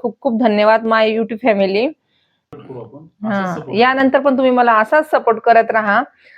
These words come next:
Speaker 1: तर मग तुम्हाला जे पण असं रील्स वगैरे गाणे, अ, म्हणजे आवडत असेल, तर तुम्ही मला कमेंटमध्ये नक्की सांगा. मी ते ब-, प्रयत्न करेल बनवायचा. आणि माझे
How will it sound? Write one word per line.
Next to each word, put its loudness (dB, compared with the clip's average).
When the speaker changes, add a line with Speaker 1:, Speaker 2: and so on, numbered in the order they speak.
Speaker 1:
तर 4
मग 0
तुम्हाला 2
जे 2
पण 0
असं 2
रील्स 4
वगैरे 4
गाणे, 2
अ, 2
म्हणजे 2
आवडत 2
असेल, 2
तर -10
तुम्ही -2
मला 0
कमेंटमध्ये -2
नक्की -4
सांगा. -2
मी -2
ते -2
ब-, 2
प्रयत्न 0
करेल 2
बनवायचा. 0
आणि -4
माझे 0